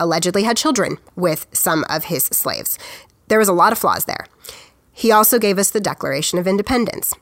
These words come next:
which is one of the most important founding documents to our country. He also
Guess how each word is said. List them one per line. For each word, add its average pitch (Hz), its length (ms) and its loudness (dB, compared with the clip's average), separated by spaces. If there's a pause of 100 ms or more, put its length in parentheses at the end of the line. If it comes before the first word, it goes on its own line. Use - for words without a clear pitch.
which 185 220 0
is 170 100 -4
one 180 300 2
of 170 420 -2
the 170 180 -4
most 175 320 -2
important 170 460 -2
founding 165 400 -2
documents 170 580 -2 (100)
to 180 260 2
our 160 280 2
country. - 420 -2 (360)
He 202 260 0
also 175 600 0